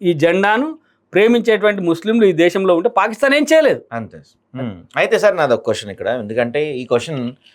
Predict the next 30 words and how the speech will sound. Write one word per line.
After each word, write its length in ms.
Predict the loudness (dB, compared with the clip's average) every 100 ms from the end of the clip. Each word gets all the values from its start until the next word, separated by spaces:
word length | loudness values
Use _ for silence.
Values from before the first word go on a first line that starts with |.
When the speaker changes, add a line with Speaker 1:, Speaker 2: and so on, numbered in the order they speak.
| -6
Speaker 2:
మిమ్మల్ని 300 | 0 2 4
అడగాలి. 440 | 2 0 -4 -6 -10
మీరు 240 | -6 -4
ఒక 220 | -4 -6 -8
సీనియర్ 380 | -4 -2 -2
జర్నలిస్ట్, 480 | -2 -6 -10 -16 -20 -20 _ _ _
దాదాపు 200 | 2 2
సుదీర్ఘకాలంగా 720 | 0 0 2 2 2 2 2 -2
జర్నలిస్ట్గా 500 | -2 -6 -8 -12 -12
పనిచేశారు. 460 | -12 -12 -20 -20 _ _ _ -20 _
ఈ 120 | -2 -2 -2 -4 -4 -8 -2
పహల్గామ్ 500 | 2 4 4 2 2
దాడి 240 | 0 2 0
తర్వాత 540 | -2 -2 -6 -8 -10 -12 _ _ _ _ 2
పేర్లు 240 | 4 2
ఎందుకులే 300 | -4 -4 -4
కానీ 160 | -4 -8
మళ్ళీ 200 | -10 -10
ఎడుతారు. 460 | -10 -14 -12 -12 -14 _ _ _
కొన్ని 180 | 0 0
ఛానల్స్ 520 | 0 0 2 0 2
వాళ్ళు 260 | 2 2 0
పర్టికులర్గా 680 | -4 -4 -6 -2 0 2 4
వాళ్ళ 200 | 4 2 -2
థంబ్‌నెయిల్స్, 800 | -2 -2 -4 -4 -6 -6 -6 -10 _ _ _
వాళ్ళ 200 | -6 -4
వీడియోస్, 560 | -4 -4 0 0 -2 -6
వార్తలు 500 | -8 -2 -2 0 -4
ఎట్లా 200 | -4 -6
ఉన్నాయంటే, 420 | -8 -10 -10 -10